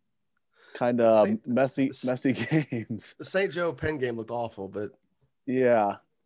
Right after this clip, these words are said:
Speaker 2: least the score did. So
Speaker 1: The,
Speaker 2: South
Speaker 1: and
Speaker 2: Bend
Speaker 1: it,
Speaker 2: Adams and
Speaker 1: South Bend Adams and Mishawaka was,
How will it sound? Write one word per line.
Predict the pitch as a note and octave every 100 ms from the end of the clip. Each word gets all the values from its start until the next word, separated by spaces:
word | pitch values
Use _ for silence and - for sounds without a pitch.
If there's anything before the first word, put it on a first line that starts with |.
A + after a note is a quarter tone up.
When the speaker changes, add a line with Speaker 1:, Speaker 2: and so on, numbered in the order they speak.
| -
Speaker 2:
least | D#3 -
the | A#2+
score | - C3 A#2+
did. | G2 G2+ G#2 _ _ _ -
So | - C3+
Speaker 1:
The, | A#2+ A2+ B2
Speaker 2:
South | D3+ D3+
Speaker 1:
and | A#2
Speaker 2:
Bend | C#3+
Speaker 1:
it, | C#3
Speaker 2:
Adams | C#3 C3+ B2+
and | A2+ G#2+ - - _ _ _ _ -
Speaker 1:
South | C#3+ C3+
Bend | C#3
Adams | A#2+ B2 A#2
and | A#2
Mishawaka | G#2+ G#2+ G2+ G#2 - G2+
was, | G2+ F#2+ -